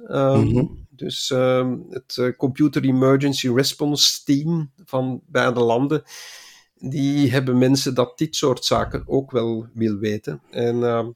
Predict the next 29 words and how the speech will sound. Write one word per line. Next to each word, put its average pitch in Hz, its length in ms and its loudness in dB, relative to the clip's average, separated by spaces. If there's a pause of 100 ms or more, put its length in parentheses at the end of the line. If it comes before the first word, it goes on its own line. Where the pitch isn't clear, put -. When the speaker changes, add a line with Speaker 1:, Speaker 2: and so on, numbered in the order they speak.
(140)
Speaker 1:
dan 117 160 -4
gaan 120 200 2
zij 127 120 4
het 110 140 -4
ook 117 160 -2
sowieso 113 440 -2
aan 110 120 -4
de 110 80 -6
politie 107 440 -6
laten 104 300 -6
weten. 107 320 -4
En 147 80 2
dan 165 160 4
kan 160 140 2
het 143 140 0
allemaal 131 260 0
in 113 120 -2
kaart 113 300 -6
worden 120 220 -6
gebracht. 113 400 -8
En 180 60 -6
dat 202 120 -2
is 143 60 -4
belangrijk 123 460 -2 (420)
Speaker 2:
Ja. 131 180 2
Speaker 1:
voor 110 100 0
de - 60 -10
toekomst. - 580 -6
Ja. 143 240 -4